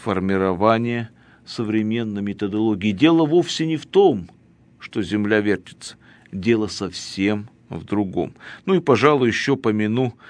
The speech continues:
Лейбница и Ньютона как, э, известных, э, и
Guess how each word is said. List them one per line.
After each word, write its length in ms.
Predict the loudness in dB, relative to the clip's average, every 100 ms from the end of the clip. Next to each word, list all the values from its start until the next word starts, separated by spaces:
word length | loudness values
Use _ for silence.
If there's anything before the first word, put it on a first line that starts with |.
| -14 -2
Лейбница 960 | 2 4 4 2 0 -4 -2 -2 -2 -8 _ _
и 320 | 0 2 0 -6 _ -10
Ньютона 760 | -6 -6 -4 -4 -2 -4 -10 -14 -20 -20 _ -2
как, 460 | 0 0 -4 -14 -8
э, 320 | -4 -4 -4
известных, 840 | -6 -4 0 0 0 -4 -6 -6 -20 -20 -20 -20 -10
э, 220 | -6 -6 -4
и 340 | -4 -2